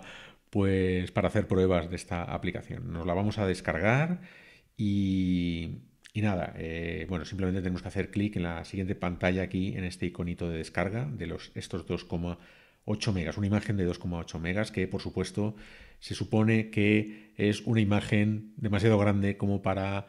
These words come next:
ponerla directamente en nuestras páginas web y eso provocaría, sin duda, pues una, eh, unos malos resultados en los test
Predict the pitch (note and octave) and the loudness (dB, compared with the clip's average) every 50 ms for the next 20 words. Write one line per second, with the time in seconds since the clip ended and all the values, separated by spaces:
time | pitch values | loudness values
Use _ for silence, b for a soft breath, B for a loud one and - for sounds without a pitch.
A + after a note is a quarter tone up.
0 | B B B - G#2 G2+ G#2+ A#2+ A#2 A#2+ A#2+ G2 E2+ E2+ F#2+ G2 G2+ G2+ A2 A2+ | B B B 0 4 6 8 8 8 8 8 6 4 2 -2 0 2 4 4 4
1 | A2 - G2+ G2 F#2+ G#2 G#2 G#2+ A2 A2+ A2+ A2 B B B B B B - G2 | 2 2 2 2 2 0 0 2 0 0 0 -4 B B B B B B -2 0
2 | F#2+ F#2+ F#2+ F#2+ F#2+ F#2 F2+ - - - - F#2 F2 F2 F2+ F2+ F2+ F2 - - | 0 0 0 0 0 -2 -2 -6 -10 -4 0 0 2 2 2 0 -2 -4 -2 -2
3 | G#2+ - A#2 G2+ F#2 F2 F#2 G2+ G#2 G2+ F#2 - - B B B B B B B | 2 4 4 4 4 4 4 4 4 4 4 0 -4 B B B B B B B
4 | - F#2 F#2 F#2 F#2 F#2 F2+ F2 F2 F2 E2+ E2+ E2 - - A#2+ - _ _ _ | -4 -2 -2 0 0 0 0 0 -2 -4 -6 -6 -8 -10 -10 -12 -14 _ _ _
5 | _ _ _ _ - B2 - - - - G#2 G2 F#2+ - F#2+ F2+ F#2+ F#2+ F#2 F2+ | _ _ _ _ -4 -2 0 0 2 4 4 2 4 4 4 4 4 4 4 2
6 | F2+ F2+ - - F#2+ F2+ F2 F#2 F2+ F2+ F2+ F2+ - F2 - - F#2 F2+ F2+ F2+ | 2 0 -2 -4 -4 -2 0 0 0 0 0 0 -2 -6 -6 -4 -4 -2 -2 -2
7 | F#2 F2+ E2+ - - b b b b b _ _ - - - G2+ - G2+ G2 G2+ | -2 -4 -4 -6 -12 b b b b b _ _ -10 -8 -8 -6 -4 -2 -2 2
8 | F#2+ G#2 G2+ G2+ F#2+ F2+ G2 - - F2 E2 - G2 F2+ E2 D#2 E2+ - - F2 | 4 4 4 4 4 2 0 -2 -4 -4 -2 0 0 0 0 -4 -8 -6 -6 -6
9 | E2 D#2+ - - - F#2+ F2+ F2 F2 - | -6 -6 -6 -2 2 4 4 4 2 -2